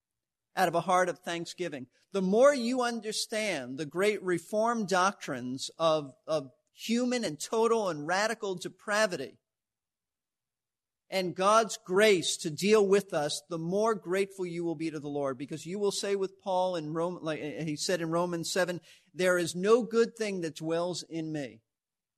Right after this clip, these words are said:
Nothing in and of ourselves would merit God's favor and God's grace and God working in our lives. It is only God's sovereign grace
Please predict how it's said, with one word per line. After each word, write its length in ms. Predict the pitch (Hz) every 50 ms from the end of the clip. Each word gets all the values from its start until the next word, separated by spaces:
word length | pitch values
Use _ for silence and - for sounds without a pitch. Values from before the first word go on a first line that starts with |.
| -
Nothing 540 | 160 170 220 262 277 - - 202 165 160 160
in 160 | 151 202 247
and 140 | 262 247 226
of 140 | 226 220 208
ourselves 760 | 208 202 202 - - 214 190 160 139 127 117 117 120 - - _ -
would 200 | 151 165 165 151
merit 540 | 151 165 175 185 185 190 175 143 131 _ _ _ _ _ _ _ _ _ _ _ _ _ -
God's 320 | 180 170 165 165 151 -
favor 560 | - - 190 175 175 170 170 160 156 160 160 - _ _
and 220 | 135 147 147 139
God's 300 | 147 147 139 139 135 - -
grace 540 | - 151 131 120 110 117 - - - - - _ _ _ _ _ _ -
and 180 | 143 147 143 -
God 240 | 160 151 156 156
working 340 | 151 156 165 165 - 160 156
in 80 | 151 151
our 100 | 151 151
lives. 320 | 160 165 160 165 151 - - _ _ _ -
It 140 | 185 180
is 180 | 185 175 - - - -
only 580 | - 240 277 294 277 226 160 131 123 110 117 - _ _ _ _ _ _ _ _ _ _ _ _ -
God's 320 | 175 165 160 165 156 143 -
sovereign 600 | - - - 196 190 196 190 196 190 185 180 160
grace 680 | - 170 165 165 160 143 127 - - - - - -